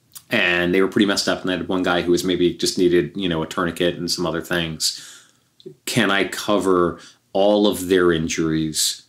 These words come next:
and all of their treatments that are needed for two dudes? 'Cause what I think when people cram a bunch of stuff into the aid bag, one, you need the, the,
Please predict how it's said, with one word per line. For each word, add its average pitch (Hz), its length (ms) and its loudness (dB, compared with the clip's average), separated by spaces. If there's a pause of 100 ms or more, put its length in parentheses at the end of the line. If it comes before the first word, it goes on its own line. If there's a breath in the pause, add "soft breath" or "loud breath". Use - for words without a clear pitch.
(160)
and 92 120 -2
all 90 200 2
of 85 100 -4
their 92 120 2
treatments 87 580 -4
that 85 100 -8
are 78 80 -6
needed 80 640 -4 (380)
for - 180 -2
two 90 200 0
dudes? - 500 -6 (1200)
'Cause 113 220 2 (120)
what 117 280 2
I 117 80 4
think 127 340 2
when 113 140 4
people 127 320 2
cram 117 340 0
a 107 60 2
bunch 98 220 0
of 92 60 -4
stuff - 360 0
into 90 180 -4
the 90 180 0
aid 95 180 2
bag, 80 260 -2
one, 110 300 2
you 95 100 4
need 92 220 4
the, 85 260 -2
the, 90 540 4